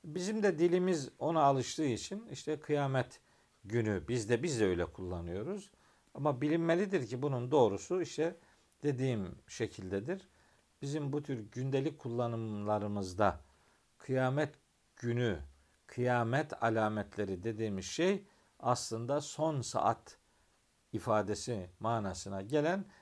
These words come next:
es-saah kelimesiyle karşılanır. Onu bir vesileyle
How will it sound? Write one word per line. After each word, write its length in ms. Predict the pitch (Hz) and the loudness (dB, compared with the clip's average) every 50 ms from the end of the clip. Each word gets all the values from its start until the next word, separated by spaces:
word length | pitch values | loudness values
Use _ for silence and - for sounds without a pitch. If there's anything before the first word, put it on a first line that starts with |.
| _ _ - | _ _ 0
es-saah 560 | 170 170 - - - 175 160 160 156 156 135 | 0 0 0 2 4 6 6 8 6 6 4
kelimesiyle 680 | - - - 123 110 107 98 90 - - 101 92 87 87 | 0 -2 -4 -4 -2 -2 -4 -4 -6 -6 -8 -8 -8 -8
karşılanır. 720 | - - 92 90 - - 104 104 110 135 165 196 202 - _ _ _ _ _ _ _ _ _ _ - | -8 -8 -8 -8 -8 -8 -8 -6 -6 -4 -4 -6 -8 -8 _ _ _ _ _ _ _ _ _ _ -2
Onu 260 | 185 190 160 131 120 | 0 2 2 2 2
bir 100 | 147 143 | 4 4
vesileyle 760 | 120 104 87 - - 107 104 104 104 117 135 170 196 202 | 4 4 2 0 -4 -4 -2 -2 -2 0 0 0 0 -2